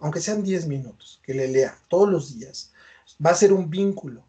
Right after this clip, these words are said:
no solo con la literatura, sino también con el adulto que le está leyendo,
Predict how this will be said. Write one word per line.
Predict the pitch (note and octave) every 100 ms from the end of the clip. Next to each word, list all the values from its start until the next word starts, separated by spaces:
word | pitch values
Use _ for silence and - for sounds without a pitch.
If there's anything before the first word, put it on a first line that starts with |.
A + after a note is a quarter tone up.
| _
no | D3+ E3+
solo | E3+ G3 G3 F#3+
con | D#3+
la | C#3
literatura, | A#2+ - - _ B2
sino | - B2 B2
también | B2+ C#3+ D#3+
con | E3+ D#3
el | C#3
adulto | B2+ C#3+ D#3+ D#3 C3+
que |
le | B2
está | A#2+ B2+
leyendo, | A#2+ A#2+ B2 -